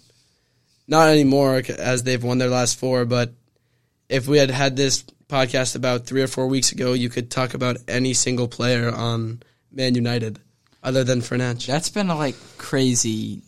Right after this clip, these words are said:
Speaker 2: turnaround that they lost their first two. Everyone thought they were, like, so bad, and then they've, they, they've won their last four.
Speaker 1: Uh,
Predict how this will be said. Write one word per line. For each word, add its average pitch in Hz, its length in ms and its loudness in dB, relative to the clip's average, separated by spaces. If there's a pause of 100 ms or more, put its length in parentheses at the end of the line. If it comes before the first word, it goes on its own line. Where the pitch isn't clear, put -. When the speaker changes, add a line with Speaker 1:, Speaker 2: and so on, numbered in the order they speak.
(100)
Speaker 2:
turnaround 107 680 -2
that 110 160 -2
they 110 280 0
lost 113 640 0 (360)
their 120 120 -4
first 127 400 2
two. 117 180 0
Everyone 117 320 0
thought 123 180 -12
they 113 140 -8
were, 110 140 -8
like, 107 180 -6 (140)
so 123 260 0
bad, 107 340 -4
and 110 120 -2
then 110 160 -2
they've, 107 340 -8 (540)
they, 139 240 0
they've 139 200 2
won 127 300 2
their 143 120 -4
last 127 300 -4
four. 101 400 -10 (400)
Speaker 1:
Uh, 117 140 -6